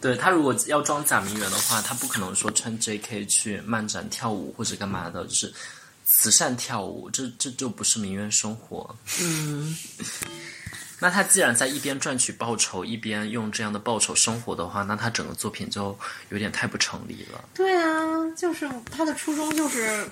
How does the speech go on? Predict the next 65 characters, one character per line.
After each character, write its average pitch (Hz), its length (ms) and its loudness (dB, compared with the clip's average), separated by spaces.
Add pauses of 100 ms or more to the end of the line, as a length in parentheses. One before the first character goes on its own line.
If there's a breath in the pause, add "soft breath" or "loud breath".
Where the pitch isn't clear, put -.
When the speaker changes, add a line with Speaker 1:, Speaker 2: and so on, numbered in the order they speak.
Speaker 3:
不 208 80 -6
就 214 140 0
是 202 160 -2
说， 202 320 0 (380 loud breath)
我 190 180 2
就 208 160 -2
是 185 720 0
挑 - 160 -2
战 190 160 0
一 190 40 0
个 196 80 0
社 190 180 0
会 185 140 0
的 165 100 -2
一， 165 240 -2
一 160 100 -10
个 170 220 -4
墨 190 160 -4
守， 180 240 -6
墨 220 180 2
守 196 160 2
成 185 200 -2
规 208 120 4
的 202 60 4
认 196 240 2
知 175 180 0
嘛， 170 240 4
就 175 140 -2
是 175 120 -2
我 151 180 -2 (460 loud breath)
拿 165 180 0
着 175 40 0
假 160 160 0
包 151 160 0
进 165 220 -2
去， 160 100 -4
我 127 60 -2
漂 165 200 -2
漂 151 60 -4
亮 156 140 -2
亮 156 160 0
的， 147 80 -4
我 151 100 -6
也 139 60 -6
可 170 100 -8
以 - 80 -6
进 - 220 -8
去。 160 160 -12
那 190 160 0
这 190 140 2
个 175 80 2
其 175 180 0
实 165 260 0 (280 loud breath)
潜 143 260 0
在 170 180 2
的 156 60 -2
就 156 140 -2
是 160 40 -2
说， 160 200 -4
那 170 100 0
我 160 100 -2
还 - 160 -6
是 156 120 -2
需 170 180 -4
要 90 340 -2